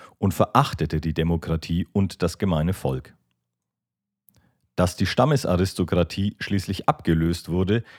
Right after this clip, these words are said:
hinterließ einen schwerwiegenden Eindruck bei Heraklit. Nach seiner Theorie der Veränderung darf man sich auf nichts verlassen. „Man kann nicht zweimal in denselben Fluss steigen“, zitiert ihn Popper.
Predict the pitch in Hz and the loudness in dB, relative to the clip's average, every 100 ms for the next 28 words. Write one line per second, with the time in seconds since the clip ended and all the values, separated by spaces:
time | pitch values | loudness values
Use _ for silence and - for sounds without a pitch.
0 | _ 107 98 90 107 - 92 95 90 87 | _ 0 2 2 0 -2 0 0 0 0
1 | 92 104 113 123 113 107 92 76 78 76 | 0 0 0 0 0 2 2 0 -2 -2
2 | 76 78 76 - 73 - _ _ _ _ | 0 0 -2 -6 -10 -10 _ _ _ _
3 | _ _ - 82 113 127 143 - 113 90 | _ _ -6 0 2 4 2 4 4 4
4 | 98 92 - - 92 110 120 131 147 - | 2 0 0 0 2 4 4 2 0 -8
5 | - 98 92 92 87 92 85 92 104 - | -4 0 2 2 2 -2 0 0 0 -2
6 | - 113 78 - - - _ _ _ _ | 2 4 4 0 -8 -10 _ _ _ _
7 | _ _ _ _ _ _ - 85 82 113 | _ _ _ _ _ _ -6 -4 2 4
8 | 131 127 - - 90 87 104 107 98 95 | 4 2 0 0 2 4 4 4 2 2
9 | 85 76 82 92 - 110 - - 69 65 | 2 0 -2 -2 0 0 0 -4 -2 -4
10 | 65 - - 78 85 82 78 76 78 - | -8 -14 -12 -6 -4 -2 -4 -4 -4 -4
11 | - | -10